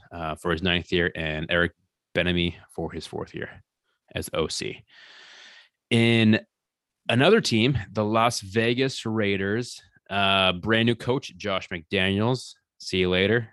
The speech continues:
Uh, old Patriots O C. And then Mike Lombardi, new offensive coordinator there. Ten and seven record last year.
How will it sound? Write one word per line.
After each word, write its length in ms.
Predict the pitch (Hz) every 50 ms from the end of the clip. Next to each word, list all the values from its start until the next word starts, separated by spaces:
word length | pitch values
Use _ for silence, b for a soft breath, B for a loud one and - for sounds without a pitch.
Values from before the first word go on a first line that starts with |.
| _ -
Uh, 200 | - 87 82 80 82
old 340 | 82 87 - 95 90 87 -
Patriots 380 | - 98 90 - 95 90 -
O 140 | - 95 92
C. 360 | 90 - - 98 110 120 120
And 160 | - 92 92
then 160 | 92 90 87 90
Mike 320 | 90 90 95 101 104 -
Lombardi, 640 | 107 92 90 85 98 98 95 90 85 82 80 - _ _ _ _ _ _ _ _ _ -
new 340 | 95 92 101 110 120 120 117
offensive 440 | - - 101 98 - 101 - 90 87
coordinator 400 | - - 92 90 82 82 80 82
there. 260 | - 62 71 76 - _ _ _ _ _ _ _ _ _ _ _ _ _ _ - -
Ten 140 | - 95 92
and 80 | 92 -
seven 220 | 107 92 92 87 -
record 360 | 98 95 90 - 98 87 - -
last 400 | 92 87 85 85 85 - - -
year. 280 | 87 85 85 82 -